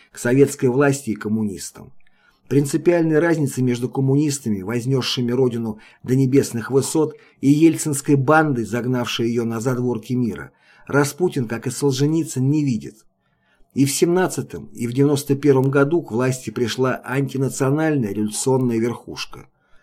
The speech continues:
В выступлении на десятом съезде писателей России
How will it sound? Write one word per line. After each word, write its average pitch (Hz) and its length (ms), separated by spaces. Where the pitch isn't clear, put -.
В 101 100
выступлении 151 580
на 139 100
десятом 135 400
съезде 127 420
писателей 135 600
России 131 640